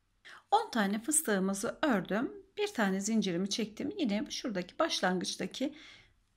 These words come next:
bir zincirimin içerisine tığımın başını girdirip ipimi alıyorum.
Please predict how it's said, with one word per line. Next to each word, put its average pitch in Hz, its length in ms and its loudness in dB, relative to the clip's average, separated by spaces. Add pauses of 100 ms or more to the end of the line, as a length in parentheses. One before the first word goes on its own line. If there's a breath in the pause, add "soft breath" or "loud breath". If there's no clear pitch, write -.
(140)
bir 392 120 -2
zincirimin 208 520 2
içerisine 202 600 0
tığımın 233 360 0
başını 196 500 -2 (300)
girdirip 233 580 0
ipimi 240 300 0
alıyorum. 208 680 -2